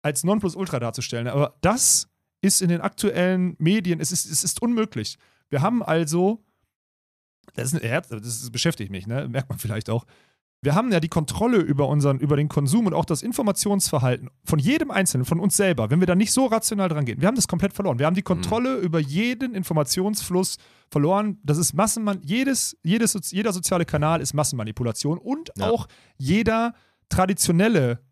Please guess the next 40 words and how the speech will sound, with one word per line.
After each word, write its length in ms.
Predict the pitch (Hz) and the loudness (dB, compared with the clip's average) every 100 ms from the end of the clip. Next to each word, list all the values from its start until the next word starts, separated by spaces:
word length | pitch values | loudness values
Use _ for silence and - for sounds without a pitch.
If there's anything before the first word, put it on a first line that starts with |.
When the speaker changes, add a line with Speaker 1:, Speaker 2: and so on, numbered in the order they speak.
| _ - | _ -2
Speaker 1:
Kanal 300 | 143 147 175 | 0 2 2
ist 100 | - | 0
auch 120 | 165 | 2
Massenmanipulation, 1080 | 165 143 156 147 143 131 151 135 160 175 | 2 2 2 2 2 0 0 0 0 2
weil 160 | 147 170 | 2 0
es 140 | 170 | -2
im 240 | - 160 156 | -2 -2 0
Online-Bereich 640 | 226 247 165 135 139 151 | 0 0 0 0 -2 0
nur 120 | 190 | -2
um 80 | 220 | -2
Clickbaiting 520 | - 220 - 202 208 | -4 -8 -4 -4 -2
und 80 | 202 | -2
Sonstiges 500 | 190 208 - 107 - | -2 -4 -8 -10 -10
geht. 160 | 107 104 | -12 -8
Ich 100 | 120 | -2
erinnere 280 | 151 190 180 | 2 2 2
an 120 | 185 | 0
Penisskandal 680 | - 208 208 196 196 190 190 | 0 2 2 2 2 2 2
und 80 | 190 | 0
Beachvolleyball-Star. 800 | 262 - 104 95 90 - 98 98 - - - - _ _ _ _ _ - | -4 -6 -8 -6 -8 -6 -6 -4 -6 -6 -12 -20 _ _ _ _ _ -12
So, 100 | 131 - - - - _ - | -10 -10 -16 -20 -20 _ -20
äh, 100 | - - 220 | -20 -12 -2
ja, 300 | 233 120 - | 0 -2 -4
wenn 200 | 151 185 | 0 2
die 60 | 190 | 4
Überschrift 400 | 233 233 214 - | 4 4 0 -4
anders 340 | 269 262 - | -2 0 2
wäre, 300 | 135 135 196 - _ _ | 2 2 0 -4 _ _
dann 140 | 180 175 | 0 2
hätte, 420 | 233 196 196 165 | 2 0 -6 0
wäre 160 | 196 185 | 0 2
das 100 | 165 | 2
A 160 | 190 | 2
nicht 160 | 214 160 | 2 -2
auf, 120 | 165 | 0
bei 420 | 151 131 147 156 | 0 -2 0 2
Bild 40 | 135 | 4
punkt 200 | 247 156 | 2 2
de 160 | 139 | 2
gekommen 460 | 127 127 127 139 | 0 2 2 2